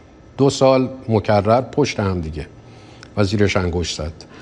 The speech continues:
ولی به محض اینکه میفهمه که خامنه‌ای دستور داده که پروندهش جمع بشه و عرض کردم یکی از دست در کارها هم که حالا مشخص‌تر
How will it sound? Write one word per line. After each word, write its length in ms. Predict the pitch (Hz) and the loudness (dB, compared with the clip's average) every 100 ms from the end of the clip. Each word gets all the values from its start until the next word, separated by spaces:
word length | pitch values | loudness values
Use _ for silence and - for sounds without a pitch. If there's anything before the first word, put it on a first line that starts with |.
| - - - - - - - - - - | -20 -20 -20 -20 -20 -20 -20 -20 -2 4
ولی 160 | 127 | 4
به 240 | 185 - 170 | 4 4 4
محض 440 | 196 247 170 - | 4 2 0 2
اینکه 480 | 202 170 - 127 113 | 2 2 2 0 2
میفهمه 640 | 123 190 - 147 120 117 | 2 2 2 2 2 0
که 340 | 110 110 98 85 - - - - - - - - - - - - - | 0 0 0 -4 -12 -20 -20 -20 -20 -20 -20 -20 -20 -20 -20 -20 -6
خامنه‌ای 580 | - 143 143 147 165 196 | 2 4 6 4 4 4
دستور 500 | 156 - - 135 120 | 2 0 0 0 4
داده 420 | 117 107 104 95 | 2 4 2 0
که 140 | 120 | -4
پروندهش 580 | - 127 120 120 113 107 | 2 2 4 2 2 0
جمع 380 | - 117 110 107 | 0 2 4 2
بشه 500 | 104 - 131 147 151 147 - 120 | 0 2 2 4 2 -2 -2 2
و 40 | 117 123 127 - 110 | 4 4 0 -8 2
عرض 220 | 113 - | 2 2
کردم 280 | 127 113 107 | 0 2 2
یکی 220 | 117 123 | 0 2
از 300 | 107 95 - - - 110 | 2 0 -8 -16 -16 -2
دست 360 | 104 98 - - | 0 0 0 0
در 100 | 98 | 0
کارها 500 | - 101 90 117 110 | 0 -2 0 2 2
هم 160 | 104 | 2
که 120 | - | 0
حالا 140 | 101 107 | 0 0
مشخص‌تر 680 | 104 98 - 92 - 123 | 0 -2 -2 -4 0 2